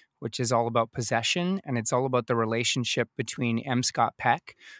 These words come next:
who is a psychiatrist, a, a real-life psychiatrist, and Malachi Martin, who is a real-life Jesuit priest who served and worked as an exorcist for many, many years.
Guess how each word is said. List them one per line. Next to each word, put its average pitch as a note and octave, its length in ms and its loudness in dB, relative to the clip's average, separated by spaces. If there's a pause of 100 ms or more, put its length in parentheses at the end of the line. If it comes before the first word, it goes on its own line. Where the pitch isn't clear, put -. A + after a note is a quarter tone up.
who A#2+ 180 -2
is A2+ 180 0
a A2 220 2
psychiatrist, B2+ 880 0
a, A2+ 180 -2
a C3 100 -2
real-life A2+ 420 2
psychiatrist, A2+ 760 -2 (340)
and B2 280 2
Malachi B2+ 420 4
Martin, A#2 560 2
who A#2+ 180 0
is A2+ 300 0
a A#2 160 -2
real-life A#2+ 720 0
Jesuit B2 500 2
priest - 680 -2 (300)
who B2 360 0 (520)
served D#3 560 2
and C3 220 0
worked B2 300 0
as A#2+ 120 2
an A#2+ 100 0
exorcist A#2+ 680 -2
for - 100 -4
many, C3+ 420 2
many B2 300 2
years. G#2+ 380 -4